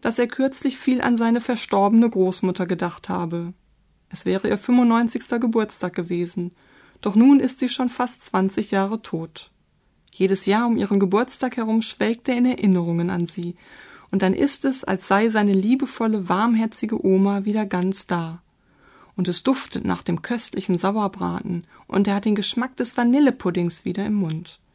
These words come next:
Bei ihr durfte er länger aufbleiben als zu Hause,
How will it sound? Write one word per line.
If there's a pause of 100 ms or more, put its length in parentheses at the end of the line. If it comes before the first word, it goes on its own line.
(600)
Bei
ihr
durfte
er
länger
aufbleiben
als
zu
Hause,